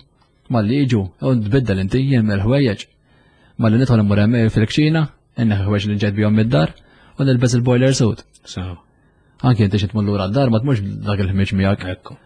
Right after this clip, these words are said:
Speaker 1: Anke jiġi għan u kitfal u hekk mhux sewwa li
Speaker 2: Mhux hekk.
Speaker 1: xejn.
Speaker 2: Mm.
Speaker 1: Eh.
Speaker 2: Probabilment mort inħass, eċetera, u ġifieri llum naħseb immaturajna
Speaker 1: ċer-,
Speaker 2: wkoll,
Speaker 1: ċerta
Speaker 2: vera, u
Speaker 1: affarijiet, mela, jkun hemm
Speaker 2: ġifieri
Speaker 1: fil-ħaża,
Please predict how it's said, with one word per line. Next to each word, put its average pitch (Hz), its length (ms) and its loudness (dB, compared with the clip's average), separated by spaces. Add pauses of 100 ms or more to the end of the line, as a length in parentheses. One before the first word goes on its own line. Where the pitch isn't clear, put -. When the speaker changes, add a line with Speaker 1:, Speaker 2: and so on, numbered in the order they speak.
Speaker 1:
Anke 110 180 0
jiġi 104 220 0
għan 104 160 0
u 110 100 -4
kitfal 123 360 0
u 123 80 0
hekk 123 100 0
mhux 120 160 -2
sewwa 95 220 -4
li 95 100 -2
Speaker 2:
Mhux 101 80 -2
hekk. 104 160 -2
Speaker 1:
xejn. 123 160 -16 (440)
Speaker 2:
Mm. 98 160 -10 (360)
Speaker 1:
Eh. 117 100 0
Speaker 2:
Probabilment 110 380 0
mort 104 140 -2
inħass, 117 300 -4
eċetera, 98 480 -6
u 101 80 -4
ġifieri 98 300 -6
llum 98 240 -4 (180)
naħseb - 360 -6 (440)
immaturajna 135 560 4
Speaker 1:
ċer-, 117 120 2
Speaker 2:
wkoll, 117 200 2
Speaker 1:
ċerta 120 160 2
Speaker 2:
vera, 98 240 0
u 117 140 2
Speaker 1:
affarijiet, 117 180 -2
mela, 110 320 -2
jkun 120 260 0
hemm 107 120 -2
Speaker 2:
ġifieri 107 100 2
Speaker 1:
fil-ħaża, 107 360 2